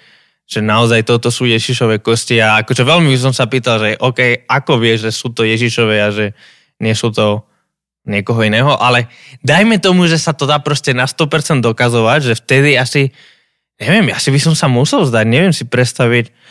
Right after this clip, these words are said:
ale zas nejdem podceňovať akože moc kognitívnej dizonancie a že čo by to so mnou urobilo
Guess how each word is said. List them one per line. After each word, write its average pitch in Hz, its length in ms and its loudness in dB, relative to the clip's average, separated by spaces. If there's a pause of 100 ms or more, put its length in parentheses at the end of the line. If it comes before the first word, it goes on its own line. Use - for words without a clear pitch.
(120)
ale 165 180 2
zas 202 220 2
nejdem 226 320 0
podceňovať 143 640 0
akože 131 240 0
moc 135 240 -2
kognitívnej 131 720 0
dizonancie 123 720 0
a 120 80 -2
že 113 160 -2
čo 123 160 -4
by 127 100 -2
to 127 120 -4
so 127 180 -2
mnou 120 160 0
urobilo 120 560 0